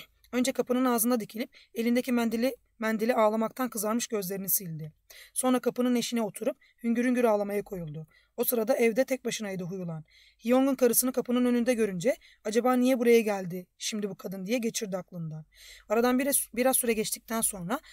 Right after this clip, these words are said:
o sıska kadın kapının eşiğine oturup ağlamaya başlayınca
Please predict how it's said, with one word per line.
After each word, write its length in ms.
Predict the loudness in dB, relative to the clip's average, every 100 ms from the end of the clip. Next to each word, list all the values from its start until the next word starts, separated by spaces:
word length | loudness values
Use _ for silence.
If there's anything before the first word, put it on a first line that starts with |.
| -18
o 60 | -2
sıska 320 | 2 2 0
kadın 320 | -2 -2 -4 -4 _
kapının 320 | -10 -2 0
eşiğine 300 | 0 -2 -2
oturup 320 | -4 -4 -8 -8 _ _
ağlamaya 440 | 2 2 2 -2
başlayınca 600 | -2 -6 -6 -6 -4 -6